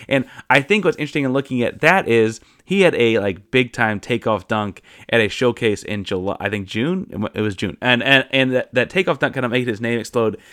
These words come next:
nationally. I was like, "Who is this six eight kid that can fly like this?" He started shooting up rankings very, very quickly, and he already had the verbal to Houston. Again, he's from nearby,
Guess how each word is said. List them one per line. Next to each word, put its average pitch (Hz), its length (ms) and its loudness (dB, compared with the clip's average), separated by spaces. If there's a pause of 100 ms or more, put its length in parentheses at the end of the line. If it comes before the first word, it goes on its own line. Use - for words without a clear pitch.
(140)
nationally. 113 500 0
I - 20 -6
was 98 80 -8
like, 98 80 -10
"Who 190 160 -2
is 175 100 0
this 135 180 -4
six - 340 -2 (380)
eight 135 260 0
kid 135 460 2 (240)
that 131 120 0
can 107 160 -6
fly 113 680 0 (320)
like 104 240 0
this?" 90 160 -4
He - 80 -16
started 123 200 -2
shooting 175 340 -4
up 131 80 -4
rankings 120 400 0
very, 117 160 2
very 95 140 0
quickly, 123 400 0
and - 440 -4
he 139 80 2
already 160 360 6
had 160 400 2
the 123 120 -4
verbal 127 440 6
to - 140 -10
Houston. 180 360 -6
Again, 95 180 -2
he's 104 120 -2
from 92 220 -4
nearby, 139 540 4